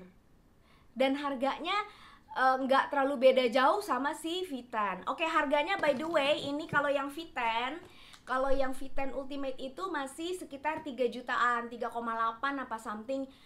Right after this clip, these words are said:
Beda jauh dong ya sama si sepuluh juta yang Roid Me Next itu. Dan yang ini karena dia baru dan pre-order, harganya empat koma dua lima kalau nggak salah. Menurut gua ya udah nggak apa-apa, satu dia paling baru,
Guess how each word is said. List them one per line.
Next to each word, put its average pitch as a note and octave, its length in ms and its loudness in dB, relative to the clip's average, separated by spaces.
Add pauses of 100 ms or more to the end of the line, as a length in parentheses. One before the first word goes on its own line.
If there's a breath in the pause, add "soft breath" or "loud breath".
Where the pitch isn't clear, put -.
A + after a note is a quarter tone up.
(260 loud breath)
Beda C4 240 6
jauh D#4+ 240 6
dong C#4 160 6
ya C#4 160 2
sama C4+ 320 0
si C#4 160 -4
sepuluh C4+ 480 -4
juta C4 320 0
yang B3 240 -2
Roid B3 240 -2
Me B3+ 160 -4
Next B3 480 -4
itu. C4+ 480 0 (320 loud breath)
Dan C4+ 320 0
yang C4 160 -6
ini F#4+ 480 -4
karena C4+ 320 -2
dia C4 240 -2 (160)
baru A#3+ 400 2
dan C4 160 2
pre-order, C#4+ 480 0
harganya B3+ 480 -6
empat A#3 240 -6
koma A#3 560 -4 (240)
dua C4 240 -4
lima A#3+ 240 -6
kalau F3+ 240 -8
nggak F3 160 -14
salah. E3 320 -10 (560 loud breath)
Menurut C#4 400 0
gua C#4 240 4 (400)
ya B3+ 160 0
udah C#4+ 320 2
nggak C4 160 0
apa-apa, C#4 320 2
satu C4+ 320 -8
dia C#4+ 160 -4
paling B3 240 -4
baru, A3+ 240 -4